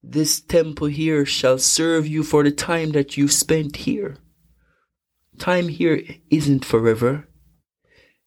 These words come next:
It is for you to gain the insights, the understanding that's necessary for you to transition. Transition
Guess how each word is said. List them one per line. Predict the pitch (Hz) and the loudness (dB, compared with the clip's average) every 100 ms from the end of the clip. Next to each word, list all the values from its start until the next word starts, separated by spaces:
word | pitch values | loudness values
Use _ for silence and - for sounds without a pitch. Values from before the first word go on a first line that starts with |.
| _ | _
It | 135 151 | 0 2
is | 156 | 0
for | - 143 143 | 0 2 4
you | 147 156 165 165 156 | 2 0 -6 -2 -2
to | 143 - | -2 -4
gain | 139 156 151 143 135 | -2 2 4 4 2
the | 123 - | -4 -6
insights, | 156 160 147 - 147 131 | -4 -4 -4 0 2 0
the | - - | -2 -4
understanding | 135 143 139 - 156 156 143 131 | 0 2 2 0 0 0 0 2
that's | 127 120 - | 2 0 0
necessary | 151 139 - 143 127 | -2 0 2 2 2
for | 123 120 | 2 0
you | 139 151 143 - | 0 2 2 0
to | 135 127 _ | -6 -6 _
transition. | - - 185 160 143 127 117 117 - 180 - 156 - 127 _ _ _ _ _ _ _ _ _ _ _ _ _ _ _ _ _ _ _ _ _ _ _ _ _ _ | -4 -4 -4 -4 -2 -4 -6 -4 -2 0 -2 -4 -8 -18 _ _ _ _ _ _ _ _ _ _ _ _ _ _ _ _ _ _ _ _ _ _ _ _ _ _
Transition | - 143 135 123 120 139 - 139 127 | -4 0 0 0 -2 0 0 0 -2